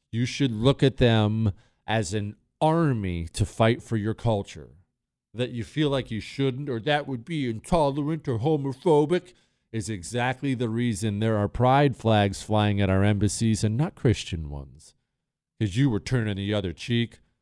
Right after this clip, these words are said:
while they were busy out there being activists and winning and fighting. That's the reality. Does it get worse from here? Oh my gosh, it gets so much worse from here.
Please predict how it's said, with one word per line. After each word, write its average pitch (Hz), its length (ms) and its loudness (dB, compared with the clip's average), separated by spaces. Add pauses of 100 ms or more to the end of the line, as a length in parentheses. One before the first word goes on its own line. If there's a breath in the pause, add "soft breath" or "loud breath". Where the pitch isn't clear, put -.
(180)
while 104 200 0
they 117 140 4
were 107 140 2
busy 95 400 0
out 95 220 0
there 90 160 0
being 85 260 -4
activists 82 600 -6
and 80 180 -8
winning 76 380 -6
and 73 140 -14
fighting. 71 480 -12 (1040)
That's - 340 -2
the 95 100 -6
reality. 76 600 -10 (200)
Does 127 160 2
it 147 80 -2
get 165 160 2
worse 170 300 2
from 165 140 -4
here? 175 260 -2
Oh 110 140 -4
my 90 160 -4
gosh, 95 400 -6
it 78 100 -16
gets - 320 -20
so 135 240 -2
much 85 260 -10
worse 71 280 -20
from - 80 -20 (100)
here. 69 180 -20